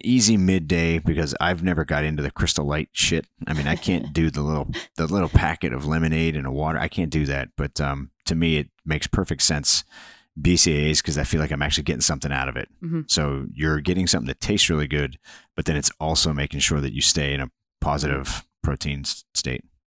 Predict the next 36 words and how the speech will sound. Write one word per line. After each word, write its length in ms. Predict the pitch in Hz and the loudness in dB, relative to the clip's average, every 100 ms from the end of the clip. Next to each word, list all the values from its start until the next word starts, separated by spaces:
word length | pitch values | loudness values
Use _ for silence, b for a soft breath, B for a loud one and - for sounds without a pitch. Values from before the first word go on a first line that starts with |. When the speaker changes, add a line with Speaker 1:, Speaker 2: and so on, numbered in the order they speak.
| _ b b b | _ b b b
Speaker 2:
Crystal 300 | 214 - 175 | -6 -4 -2
Light 180 | 151 147 | -2 -2
really 200 | 156 147 | -4 -4
did 140 | 147 | -6
have 120 | 147 | -8
some 160 | - 156 | -10 -10
good 140 | - | -12
commercials, 460 | - - - - - | -10 -8 -8 -10 -10
though. 160 | - - _ - | -12 -14 _ -4
They 40 | |
had 40 | 165 | -2
a 20 | |
good 120 | 160 | -2
Speaker 1:
The 40 | 151 | -2
Speaker 2:
jingle. 380 | 139 131 69 - - - | -2 -4 -4 -6 -18 -2
Speaker 1:
they, 220 | 87 80 | 0 2
they 160 | 80 82 | 0 0
had 200 | 85 78 | 0 0
good 140 | 73 | -2
models 460 | 71 87 71 - - | 0 0 0 -2 -2
in 160 | 69 | -2
the 60 | 64 | -8
Speaker 2:
They 60 | - | -12
Speaker 1:
commercials. 340 | - 62 170 | -8 -4 -2
Speaker 2:
did 160 | - 165 | 0 0
have 160 | 165 120 | 0 0
good 140 | 135 - | -2 0
models. 480 | 113 - 143 - - | -2 0 0 -2 -8
Speaker 1:
Yeah. 220 | - - | -10 -8
Speaker 2:
Yes. 220 | - - | -6 -6
Speaker 1:
Okay. 200 | 85 - - _ B B B B B - | -6 -6 -8 _ B B B B B -4
Speaker 2:
All 80 | |
right. 220 | 160 147 - | -2 -4 -6
And 180 | - 165 | -2 0
then, 200 | 165 160 | 2 0
um, 540 | - 156 147 147 147 | 0 0 -2 -4 -8